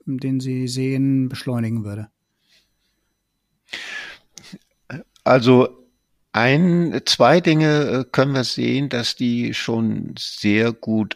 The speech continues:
Speaker 2: anlaufen, ähm, aber auch noch mit Handbremse. Das ist der Wandel der Mobilität. Also was wir jetzt in vielen Städten ja erleben und, äh, in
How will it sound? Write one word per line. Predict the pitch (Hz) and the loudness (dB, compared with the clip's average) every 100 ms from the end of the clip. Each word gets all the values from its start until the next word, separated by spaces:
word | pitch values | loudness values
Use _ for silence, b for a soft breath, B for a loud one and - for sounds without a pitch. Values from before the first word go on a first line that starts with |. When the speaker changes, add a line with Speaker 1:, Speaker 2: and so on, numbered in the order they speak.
| - | -2
Speaker 2:
anlaufen, | 98 78 62 76 92 170 196 B B B B B B B _ - | -2 2 4 4 2 -2 -2 B B B B B B B _ -4
ähm, | 113 113 107 101 101 98 B B - _ | 0 4 4 2 0 -6 B B -20 _
aber | 95 101 98 - | 2 6 4 4
auch | 104 - | 2 2
noch | 147 | -2
mit | 101 95 | -2 0
Handbremse. | 95 - - 123 147 151 175 B B B _ _ | -2 -2 0 2 0 -4 -4 B B B _ _
Das | 98 113 | 0 2
ist | - - | 2 0
der | 120 | 2
Wandel | 110 131 127 | 4 2 4
der | 120 | 4
Mobilität. | 120 117 117 113 - 82 62 - - | 2 0 0 -2 -2 -4 -4 -6 -6
Also | 95 | 0
was | 98 107 | 2 2
wir | 120 | 2
jetzt | 110 - | 0 0
in | 101 | -2
vielen | - 131 143 | -2 -2 -2
Städten | 110 110 120 131 | -2 0 0 0
ja | 107 95 | -2 0
erleben | 82 76 85 123 95 69 | 0 -2 -2 -2 -2 -4
und, | - 92 98 95 - | -6 -4 -4 -6 -10
äh, | - 82 85 85 | -8 -6 -6 -8
in | 82 82 82 | -8 -8 -10